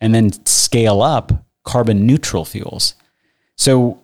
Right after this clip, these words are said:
in the realm of innovation, those are sort of the five areas that just stand out to both John and I. They are K Rs in the speed and scale plan. And for any of them to be successful, there are dollar targets for each.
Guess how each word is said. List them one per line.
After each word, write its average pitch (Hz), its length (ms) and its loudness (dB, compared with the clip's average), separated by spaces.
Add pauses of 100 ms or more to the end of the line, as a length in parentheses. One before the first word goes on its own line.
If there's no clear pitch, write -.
(120)
in 139 120 4
the 123 100 6
realm 139 420 4
of 113 100 4
innovation, 107 800 2
those 117 320 4
are 110 80 2
sort 110 240 0
of 101 80 0
the 90 80 -2
five 104 420 0
areas 101 380 0
that 98 160 -2
just - 300 -2 (180)
stand 113 540 0
out 101 260 -2
to 101 80 -4
both 92 300 -2
John 101 240 0
and 98 120 2
I. 92 300 0
They 101 200 -2
are 107 440 4
K 104 260 -2
Rs 95 300 0
in 92 60 0
the 90 80 -2
speed 92 260 -2
and 90 100 0
scale 107 280 -2
plan. 90 420 -2
And 95 300 -2 (1000)
for 101 180 0
any 113 180 2
of 127 80 0
them 131 100 2
to 131 40 4
be 127 80 2
successful, 110 560 -2
there 101 160 0
are 95 40 0
dollar 104 440 0
targets 90 440 -4
for 92 160 -4
each. - 520 -4